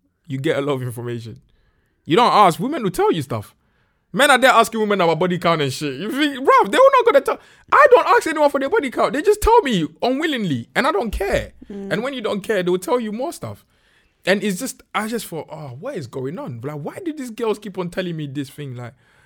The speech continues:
Speaker 1: yeah, I slept with him. Uh, he's got a massive penis, but the sex was dead. The sex was dead." And I think what kills it, oh, he probably listens to this, so I'm not gonna say anything.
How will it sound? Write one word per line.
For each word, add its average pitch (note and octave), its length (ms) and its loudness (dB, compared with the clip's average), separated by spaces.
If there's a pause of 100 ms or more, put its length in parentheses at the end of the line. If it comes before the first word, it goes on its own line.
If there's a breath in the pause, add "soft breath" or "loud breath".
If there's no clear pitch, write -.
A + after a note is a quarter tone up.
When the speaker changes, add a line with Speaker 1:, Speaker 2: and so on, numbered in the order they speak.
(180 soft breath)
Speaker 1:
yeah, A2+ 260 -8
I A2+ 40 -10
slept A2 280 -16
with A2 100 -20
him. A#2 200 -14
Uh, A2+ 320 -14
he's G#2 100 -20
got B2+ 140 -14
a G#2+ 80 -12
massive A#2 480 -10
penis, A#2 400 -14
but G2+ 200 -18 (640 soft breath)
the - 80 -20
sex - 260 -12
was G#2 100 -14
dead. G2+ 380 -16 (680)
The A#2+ 60 -20
sex - 240 -18
was G2 120 -18
dead." A2 200 -18 (380 soft breath)
And A2+ 240 -6 (580)
I - 60 -20
think C#3 260 -12
what - 280 -12
kills C3+ 360 -10
it, G#2+ 240 -16
oh, - 140 -20 (100)
he - 60 -20
probably - 280 -20
listens G#2+ 280 -20
to G2 60 -20
this, F#2+ 100 -20
so G#2 80 -18
I'm G#2+ 60 -18
not G#2+ 100 -18
gonna G#2+ 140 -18
say G#2 120 -18
anything. G#2 380 -20